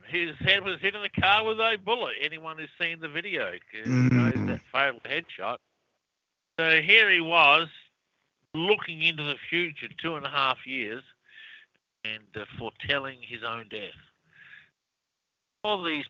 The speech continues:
Speaker 1: premonition reversals. And, um, I found one in September of, um,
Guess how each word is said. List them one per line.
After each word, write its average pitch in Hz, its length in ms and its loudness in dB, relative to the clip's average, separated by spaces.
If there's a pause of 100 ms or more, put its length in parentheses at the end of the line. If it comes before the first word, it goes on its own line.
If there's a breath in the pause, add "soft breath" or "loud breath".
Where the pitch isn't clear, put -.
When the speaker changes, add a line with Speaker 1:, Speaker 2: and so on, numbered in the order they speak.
Speaker 1:
premonition 147 680 -4
reversals. 90 840 -14 (340)
And, 107 340 -20
um, 110 160 -12 (1040 loud breath)
I 196 140 6 (120)
found 143 300 4
one 131 300 2
in 123 100 -6 (160)
September 151 920 0
of, 117 540 0 (140)
um, 107 420 -8